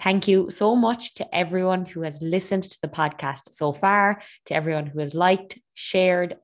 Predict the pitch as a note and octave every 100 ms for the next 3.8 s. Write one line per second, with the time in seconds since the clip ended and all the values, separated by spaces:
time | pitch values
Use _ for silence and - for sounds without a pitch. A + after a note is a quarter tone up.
0 | - D#3 D#3 - - - D3+ D3 C#3+ C#3+
1 | C#3+ D3+ D3 C#3+ C3+ - - D#3 E3 D#3+
2 | D#3 E3 D#3+ D3+ D3 D3 E3 E3 - D3+
3 | D3+ D3 C#3 D3+ D#3 G3+ G4+